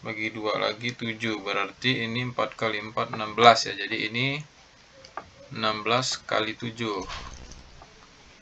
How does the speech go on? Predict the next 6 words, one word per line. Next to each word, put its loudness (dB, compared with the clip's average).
Jadi -8
sama 0
dengan 2
akar 6
enam 2
belas 4